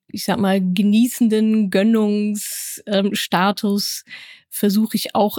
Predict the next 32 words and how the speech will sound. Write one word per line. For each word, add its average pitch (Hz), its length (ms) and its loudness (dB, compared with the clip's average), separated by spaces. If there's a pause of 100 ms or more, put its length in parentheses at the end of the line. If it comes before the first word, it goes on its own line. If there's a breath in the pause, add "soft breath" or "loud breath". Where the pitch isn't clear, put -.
immer 220 260 2
mehr 202 380 0
reinzukommen, 262 760 -2
weil 208 140 -2
ich 196 120 -6
finde, 214 200 -4
das - 180 -8
gehört 208 300 -4
auch - 140 -8
mit 202 180 -2
dazu. 302 380 0
Also 226 200 -2
ich - 220 -8
habe - 100 -12
jetzt - 140 -8
auch 185 120 -4
sehr 214 220 0
lange, 208 460 2
sehr 202 520 -2
viel 262 520 2
und 208 460 -2
hart 240 280 0
gearbeitet, 240 680 0
<laughs> - 280 -2
so 277 280 0
für 220 160 -2
das, 196 200 -2
was 196 140 -2
ich 190 80 -10
mir 180 100 0
aufgebaut 185 460 -2
habe. 196 280 -4